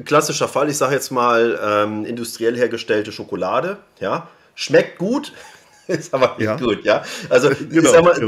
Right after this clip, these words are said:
Speaker 1: da, da ist, da ist, da ist ein gewisser Unterschied und das ist
Speaker 2: Ja.
Speaker 1: da, wo ich sage, über den Geschmack, man kann das Olivenöl mögen, ja, genauso wie beim Wein. Also beim Olivenöl ist es klassisch,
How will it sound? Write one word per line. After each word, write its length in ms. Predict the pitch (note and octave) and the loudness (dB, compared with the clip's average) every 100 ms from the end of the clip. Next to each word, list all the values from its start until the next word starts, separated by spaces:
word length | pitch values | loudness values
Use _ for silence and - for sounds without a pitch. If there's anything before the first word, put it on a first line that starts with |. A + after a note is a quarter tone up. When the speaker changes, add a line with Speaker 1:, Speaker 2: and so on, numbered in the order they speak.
| - | 2
Speaker 1:
da, 80 | |
da 220 | D3+ E3 F3 | 4 6 6
ist, 160 | F3 | 4
da 100 | C#3+ | 2
ist, 140 | D3+ E3 | 2 2
da 200 | C3 B2+ | 2 2
ist 140 | C3+ | 2
ein 80 | A#2+ | -4
gewisser 320 | G#2 G#2 D#2 | -6 -6 -6
Unterschied 460 | F2 F#2 - E2+ F#2 | -6 -8 -8 -10 -4
und 60 | |
das 140 | A2 A#2+ | -4 -4
ist 180 | A2+ | -6
Speaker 2:
Ja. 100 | G2 - - C#3 A2 | -8 -10 -14 -20 0
Speaker 1:
da, 240 | A#2 B2 | 2 2
wo 60 | A#2 | 0
ich 120 | A#2 | 0
sage, 360 | A#2 A2 A2+ G2+ - - | 0 0 0 -4 -8 -8
über 180 | A2+ A2+ | 0 0
den 80 | G#2 | -2
Geschmack, 480 | - D3+ G#3 - _ _ _ | -4 -2 -2 -6 _ _ _
man 180 | A#2+ A#2+ | -6 -6
kann 180 | - E3 | -2 0
das 160 | D#3 C#3+ | 0 0
Olivenöl 500 | C#3 D#3+ D3 A#2 A2 | -6 -6 -6 -4 -4
mögen, 580 | G#2+ A#2+ D#3+ G#3 B3+ - _ _ - | -2 -2 -2 -6 -12 -16 _ _ -6
ja, 320 | A2 G3 - _ _ | -4 -4 -8 _ _
genauso 340 | A#2+ C#3+ F3+ D#3+ | 0 0 0 -4
wie 80 | |
beim 240 | D#3 D3 - | -4 -4 -2
Wein. 240 | F#2+ F#2+ | -2 -2
Also 340 | G2+ G#2+ A2 - - _ _ _ _ _ | -2 -4 -8 -12 -20 _ _ _ _ _
beim 180 | - A2 | -8 -6
Olivenöl 420 | A2 D3 D3+ C#3 | -4 -4 -4 -4
ist 120 | B2 A#2+ | -6 -10
es 120 | G#2 | -6
klassisch, 300 | B2+ - | -6 -6